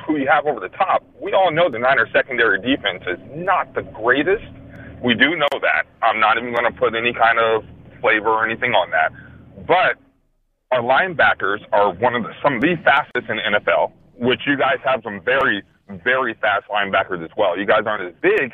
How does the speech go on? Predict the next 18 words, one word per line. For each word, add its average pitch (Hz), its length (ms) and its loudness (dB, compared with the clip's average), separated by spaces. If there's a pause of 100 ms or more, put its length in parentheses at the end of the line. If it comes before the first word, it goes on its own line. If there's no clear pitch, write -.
as 90 100 -12
Dallas, 85 360 -2 (640)
but - 180 -2
you 123 60 -2
guys 107 200 0
are 92 260 0
a 95 40 -2
little 110 160 2
bit 92 200 -8
faster 123 360 0
than 85 140 -4
Dallas. 65 340 -4 (600)
Uh, 107 260 4
your 98 200 -2 (100)
front 190 220 0
line 131 280 2
is, 98 220 2 (200)
uh, 151 40 2